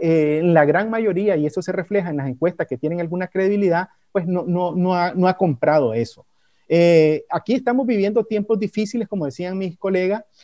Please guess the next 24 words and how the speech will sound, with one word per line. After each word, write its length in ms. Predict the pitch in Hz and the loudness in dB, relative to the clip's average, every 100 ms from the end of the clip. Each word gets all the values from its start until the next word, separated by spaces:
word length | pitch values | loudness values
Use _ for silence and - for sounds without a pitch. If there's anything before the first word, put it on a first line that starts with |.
| _ | _
estamos 460 | 143 127 151 165 180 | -8 -2 -2 -2 -2
en 340 | 160 151 147 | -2 0 0
el, 220 | 135 135 127 | 2 2 0
a 60 | 135 | -6
propósito 460 | - 143 151 170 180 | -4 0 0 2 2
del 100 | 165 | 4
Día 100 | 180 | 2
del 80 | |
Periodismo, 420 | 180 180 170 202 - | 4 2 2 0 -2
estamos 440 | 143 - 131 165 | -6 -2 0 0
viviendo 400 | 170 170 160 175 | 0 2 2 -2
tiempos 400 | - 180 170 202 - | -2 -2 0 -2 0
en 120 | 151 | -4
que 260 | - 151 - | 0 -2 -2
el 280 | 151 139 135 | -2 0 2
nivel 300 | 139 131 180 | 2 2 2
de 80 | 185 | 0
riesgo 340 | 156 185 170 | 4 4 4
de 80 | 127 | 0
hacer 200 | 113 151 | -2 -4
periodismo 460 | 170 160 156 196 180 | -2 -2 -2 -4 -4
se 160 | 147 | -4
ha 60 | 135 | -4
incrementado, 760 | 135 156 170 170 156 165 226 | -2 -2 -4 -2 0 0 -4